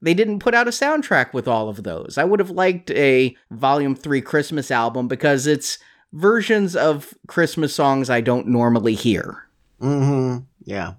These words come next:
Speaker 2: Agreed. That has been a hallmark of the Guardians, was they had those mixtapes and that they were retro and their sensibilities and s-, and humor, their cheesiness fits in with this branch of the Marvel Universe. But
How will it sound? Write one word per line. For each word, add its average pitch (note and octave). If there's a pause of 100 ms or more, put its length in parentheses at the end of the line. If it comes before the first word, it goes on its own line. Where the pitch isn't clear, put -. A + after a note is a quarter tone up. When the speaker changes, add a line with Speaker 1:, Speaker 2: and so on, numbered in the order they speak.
Speaker 2:
Agreed. C#3
That C#3+
has E3+
been F3+
a C#3
hallmark D#3+
of E3
the C#3+
Guardians, A2+
was B2
they A#2
had B2
those G#2+
mixtapes - (180)
and G#2
that G2+
they G#2+
were G2
retro G#2
and E2+ (180)
their E3+
sensibilities F#3
and D3
s-, C3+ (120)
and C3
humor, B2+ (280)
their C3+
cheesiness C3+ (220)
fits D3+
in B2
with A#2+
this C3
branch A2
of G#2+
the G2
Marvel F2
Universe. C#2+
But A2